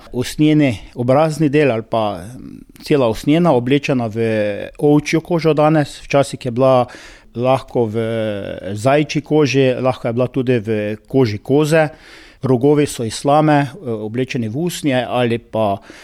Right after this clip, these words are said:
tudi lesene smo imeli včasih rogove. Potem trake, ti raznobarvni, so iz papirja, jezik usnjeni, za zobe fižol, navrtani fižol in na vrvico narejeni in so, to so, predstavljajo zobje. Potem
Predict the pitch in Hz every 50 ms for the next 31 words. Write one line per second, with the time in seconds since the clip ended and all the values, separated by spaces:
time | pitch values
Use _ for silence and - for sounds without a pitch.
0 | - - _ - 156 139 139 123 120 - - - 160 165 160 143 - - 143 139
1 | 143 151 147 143 - - 151 147 - - 143 - - 127 123 117 127 143 147 143
2 | 147 139 117 - - _ _ _ _ - - - - - - 139 135 131 127 -
3 | _ - - 143 151 156 147 - - 107 98 - - 127 127 131 123 120 113 110
4 | 117 120 127 127 - 127 123 120 131 139 135 117 107 104 101 - - 95 95 -
5 | - - - - - 165 170 170 160 147 131 117 104 - _ _ _ _ _ _
6 | - 120 127 139 135 135 123 123 120 - - - - - - - 151 156 160 165
7 | 165 160 156 147 - _ _ _ _ _ - 135 107 120 113 98 123 117 117 151
8 | 151 131 113 _ - 120 110 113 139 143 139 - - 139 127 120 117 117 113 131
9 | 131 - - 123 113 104 - - 107 - - 170 170 165 151 139 131 127 120 117
10 | 113 127 139 147 143 139 131 - 123 113 113 113 120 131 135 131 - 123 113 113
11 | 104 - - - - 127 - - 107 101 95 95 - - - - - - 135 127
12 | 120 110 104 98 90 85 98 95 95 117 135 170 190 185 - - - - - -
13 | _ - - 104 - - 151 151 147 143